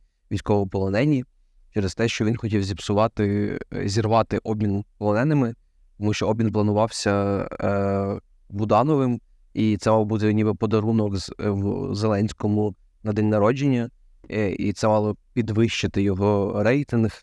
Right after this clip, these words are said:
і, ну, тобто неймовірної, е, неймовірного, е, рівня теорія змови. Росія намагається зобразити, е, те, що, можливо, і присутнє в українській політиці, але при цьому,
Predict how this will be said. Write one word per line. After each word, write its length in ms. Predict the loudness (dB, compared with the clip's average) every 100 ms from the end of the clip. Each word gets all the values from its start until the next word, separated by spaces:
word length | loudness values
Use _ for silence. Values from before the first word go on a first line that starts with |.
| -10
і, 460 | -4 0 0 0 -2 -4 -2
ну, 60 | 0
тобто 160 | 2
неймовірної, 1300 | 2 2 2 2 2 0 2 2 0 0 0 0 -2 -4 -4
е, 360 | -2 0 -2 -4 _ _ _ _ _ _ _ 0
неймовірного, 600 | 4 4 4 4 2 2 -2 -2
е, 560 | 2 2 2 0 -4 -6 -4
рівня 720 | 0 2 2 2 0 -2 -6 _ _ _
теорія 320 | 0 2 2
змови. 380 | 0 0 0 -2 -6 _ _ -6
Росія 340 | -4 -2 0
намагається 840 | 0 0 0 -2 -4 -4 -2 -2 -4 _ _ _ -2
зобразити, 880 | 0 2 0 0 -2 0 -2 -2 -6
е, 400 | -4 -2 -2 -4 -4
те, 300 | -4 -2 -8 _ _ _ _
що, 220 | -4 -2 -2
можливо, 460 | -2 0 2 0
і 80 | -2
присутнє 480 | -2 0 0 0 0
в 60 |
українській 420 | 0 0 -2 -2 -2
політиці, 540 | 0 0 -2 -4 -8 -8 _ -2
але 240 | 0 0
при 160 | -2 -4
цьому, 480 | 0 0 0 0